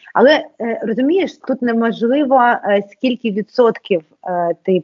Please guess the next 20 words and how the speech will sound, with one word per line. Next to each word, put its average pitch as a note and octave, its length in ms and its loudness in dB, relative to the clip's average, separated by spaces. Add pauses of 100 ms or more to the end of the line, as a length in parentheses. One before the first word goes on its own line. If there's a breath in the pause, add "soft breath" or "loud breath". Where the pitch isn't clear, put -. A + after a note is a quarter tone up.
(100)
повинен F3 380 0
відкладати. E3 680 0
Повинна A3 420 0
бути G#3 360 -2
культура G#3+ 640 0
фінансова, - 760 -10 (380 soft breath)
що - 220 2
ти B3 160 4
не A#3+ 120 6
витрачаєш A#3 680 0
останні A3 500 -2
гроші B3+ 580 -4
на G3 500 0 (260 soft breath)
бухлішко, A3+ 880 -2 (120)
танцюльки, A3 960 -2 (320 soft breath)
е, G3+ 200 2
сумочку A#3 840 2
чи G#3+ 220 -6
там, G3 520 -2
е, F#3+ 220 -2